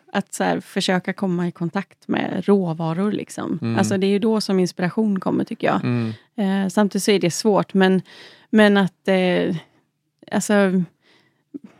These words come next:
Speaker 1: man kanske ska välja en råvara i alla fall.
Speaker 2: Mm.
Speaker 1: Som den här,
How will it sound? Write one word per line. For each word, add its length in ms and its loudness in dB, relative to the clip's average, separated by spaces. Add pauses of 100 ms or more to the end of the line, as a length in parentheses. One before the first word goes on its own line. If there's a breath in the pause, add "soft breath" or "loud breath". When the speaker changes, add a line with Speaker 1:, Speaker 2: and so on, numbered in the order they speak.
(100)
Speaker 1:
man 140 2
kanske 240 2
ska 160 0
välja 360 2
en 280 2
råvara 600 4
i 40 2
alla 140 2
fall. 400 0
Speaker 2:
Mm. 120 -4
Speaker 1:
Som 260 4
den 140 2
här, 460 4